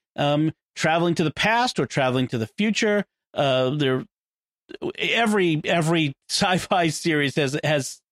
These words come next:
had time travel, it seems like. Uh, but is it really possible? Uh, is it just fiction, or could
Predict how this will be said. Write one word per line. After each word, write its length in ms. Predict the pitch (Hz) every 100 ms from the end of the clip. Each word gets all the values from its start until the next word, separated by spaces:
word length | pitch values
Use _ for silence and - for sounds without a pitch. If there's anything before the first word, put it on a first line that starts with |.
| -
had 180 | 170 156
time 240 | - 170
travel, 300 | 151 139 123
it 100 | 127
seems 220 | - 123 127
like. 180 | 123 - _ - - -
Uh, 200 | 156 185
but 340 | 269 311 220 233 _ _ _ -
is 180 | 202 202
it 100 | 254
really 260 | 156 147 175
possible? 680 | - 240 285 175 117 - - _ _ -
Uh, 180 | 117 113
is 220 | 135 135
it 80 | 131
just 320 | 147 131 -
fiction, 400 | 202 - 277 269
or 420 | 202 160 190 214 - -
could 280 | - 180